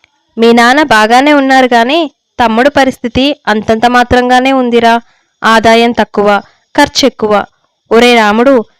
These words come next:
నిన్ను చూసి ఏళ్ళైపోయిందిరా. పుట్టి ఇన్నేళ్ళైనా నీ పిల్లల్ని ఒక్కసారి చూడలేదు. మీరంతా ఒక మారు రండ్రా, ఏరి కోరి వచ్చినట్టు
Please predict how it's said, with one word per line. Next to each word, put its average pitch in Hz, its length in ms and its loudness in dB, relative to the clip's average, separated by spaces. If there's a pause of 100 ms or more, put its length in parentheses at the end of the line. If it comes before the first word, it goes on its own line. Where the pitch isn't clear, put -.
(160)
నిన్ను 226 220 2
చూసి 262 580 -2 (200)
ఏళ్ళైపోయిందిరా. 233 960 0 (480)
పుట్టి 269 260 -2
ఇన్నేళ్ళైనా 262 1000 0 (120)
నీ 240 100 0
పిల్లల్ని 233 540 -2
ఒక్కసారి 208 640 -2 (100)
చూడలేదు. 233 480 2 (520)
మీరంతా 233 560 2
ఒక 226 240 -2
మారు 214 300 0
రండ్రా, 233 500 0 (360)
ఏరి 226 280 2
కోరి 247 300 2
వచ్చినట్టు 285 760 0